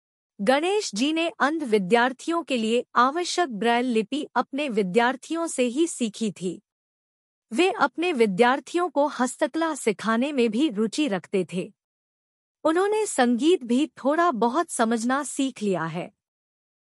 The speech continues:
उन्होंने इन सब कार्यों के लिए स्वयं का आत्मसमर्पण कर ही दिया था,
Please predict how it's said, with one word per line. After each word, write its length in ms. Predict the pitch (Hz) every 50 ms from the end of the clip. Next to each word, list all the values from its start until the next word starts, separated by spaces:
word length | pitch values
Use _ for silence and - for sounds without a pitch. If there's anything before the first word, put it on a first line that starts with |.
| _ _ -
उन्होंने 380 | 302 320 339 370 403 415 440 440
इन 240 | - - 269 277 262
सब 240 | - - 330 339 - _
कार्यों 340 | - 247 240 247 262 320 349
के 140 | 330 - 285
लिए 280 | 247 226 226 240 285 294
स्वयं 480 | - - - 240 254 277 339 370 381
का 120 | - 349 330
आत्मसमर्पण 1040 | - - - 226 247 262 - - 330 294 - - 220 208 214 233 - - 285 294 269
कर 200 | - 226 214 214
ही 180 | 202 233 311
दिया 280 | 247 196 196 185 170 165
था, 260 | 156 - 180 165 -